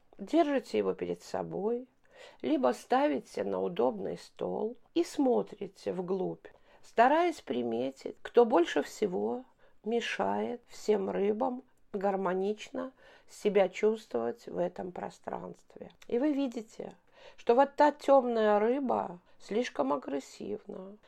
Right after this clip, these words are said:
а вот эта серая юркая вносит дисгармонию.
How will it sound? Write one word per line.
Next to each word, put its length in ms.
а 120
вот 160
эта 200
серая 560
юркая 880
вносит 500
дисгармонию. 1200